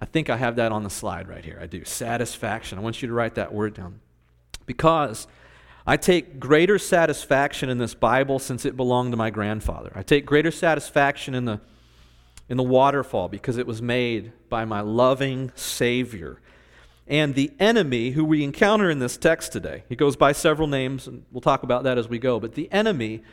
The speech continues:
in whatever form he may come to you, whether, uh, hopefully you don't see him appear in front of you as Satan.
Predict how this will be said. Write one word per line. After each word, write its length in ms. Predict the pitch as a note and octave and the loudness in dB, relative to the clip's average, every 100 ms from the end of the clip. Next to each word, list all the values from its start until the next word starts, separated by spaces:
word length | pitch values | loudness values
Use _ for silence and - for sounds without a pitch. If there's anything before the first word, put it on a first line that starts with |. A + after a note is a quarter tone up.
| - - | -20 -6
in 160 | D3 D3 | -2 4
whatever 400 | D3+ F3+ G#3+ B3 | 4 4 4 -2
form 420 | - G3 F#3+ F#3+ | 0 0 2 0
he 80 | D#3+ | 0
may 160 | C#3 | -2
come 300 | - D#3 C#3+ | 0 0 0
to 140 | C#3 F#2+ | -4 -8
you, 140 | C2+ | -8
whether, 460 | E2+ C3+ D3 C#3+ - - - - | 0 2 4 2 0 -10 -20 -2
uh, 480 | C3+ C3+ C3 B2+ C3+ - - | 2 4 4 2 -2 -8 4
hopefully 380 | F3+ F#3+ G#3+ G#3 | 4 4 2 2
you 160 | F3 | 2
don't 280 | E3 D#3+ E3 | 2 2 2
see 240 | - F#3 | -2 0
him 240 | F#3+ G3 G3 | 2 2 2
appear 360 | D3+ F3 E3+ | 0 2 2
in 120 | E3+ C#3+ | 2 0
front 260 | - D#3+ | 2 4
of 100 | E3+ | 2
you 200 | F#3+ G3 | 2 2
as 320 | D#3 D3 D#3+ | 4 2 2
Satan. 540 | - E3 E3 G3+ B3+ | 0 0 0 0 -6